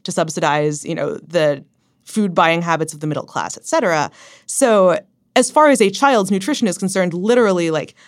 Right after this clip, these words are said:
iodization of salt and having a healthy lunch, like, both of these are important for the literal same reason that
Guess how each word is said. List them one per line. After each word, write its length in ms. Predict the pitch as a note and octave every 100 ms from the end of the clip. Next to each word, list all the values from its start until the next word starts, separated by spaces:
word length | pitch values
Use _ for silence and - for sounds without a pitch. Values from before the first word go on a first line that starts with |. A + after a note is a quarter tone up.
| _ -
iodization 640 | G#3 A#3+ A3 G3+ G#3+ G#3 G3
of 120 | E3+
salt 480 | - G3+ G3+ F3+ - _ -
and 340 | F#3+ F3 F3 - -
having 300 | A3+ A3 A3+
a 100 | F3+
healthy 340 | G3+ G3 G3
lunch, 240 | F3+ F#3+ E3+
like, 180 | F3
both 220 | D3 A3+ B3
of 100 | G#3+
these 180 | G#3+ F#3
are 140 | F3+
important 440 | F3+ - G3+ F3
for 120 | E3 F#3+
the 160 | F#3
literal 520 | F3 F#3 G3 G3+ F3+
same 460 | F3 - F3+ F3 E3
reason 480 | F3 F3+ D#3 D3 D3+
that 220 | D#3 -